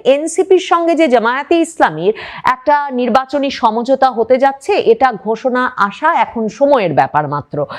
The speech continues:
আহ, সংবাদ মাধ্যমগুলো নিশ্চিত করছে যে নাহিদ ইসলাম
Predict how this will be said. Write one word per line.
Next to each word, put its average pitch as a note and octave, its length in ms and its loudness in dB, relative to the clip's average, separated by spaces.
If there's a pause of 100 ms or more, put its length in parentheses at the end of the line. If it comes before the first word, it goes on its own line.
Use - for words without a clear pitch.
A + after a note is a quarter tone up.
(260)
আহ, G3 260 0 (100)
সংবাদ A#3+ 380 0
মাধ্যমগুলো B3 640 2
নিশ্চিত C4 500 0 (140)
করছে D#3 680 0
যে G#3 320 2
নাহিদ G#3 440 0
ইসলাম D4 460 0